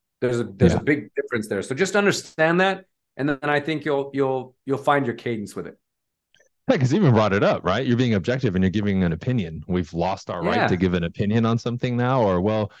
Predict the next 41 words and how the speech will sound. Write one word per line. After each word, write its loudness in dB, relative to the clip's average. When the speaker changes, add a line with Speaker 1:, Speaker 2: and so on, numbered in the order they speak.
Speaker 2:
you -2
can -2
have -4
an -2
Speaker 1:
Come 2
Speaker 2:
opinion, 6
Speaker 1:
on, 0
Speaker 2:
but -2
it -2
Speaker 1:
man, -2
Speaker 2:
needs 0
Speaker 1:
yeah. -2
Speaker 2:
to -6
be -8
the -6
right -2
opinion, 0
you 0
know? -2
It 0
just -10
doesn't -2
make -4
any -2
sense. -12
It's -6
crazy. 2
Speaker 1:
Yeah, 2
it 0
is 2
crazy. -4
Speaker 2:
It's 0
nuts, -2
man. 2
So, 0
uh, 2
earlier 4
we 4
had 0
brought 0
up, -4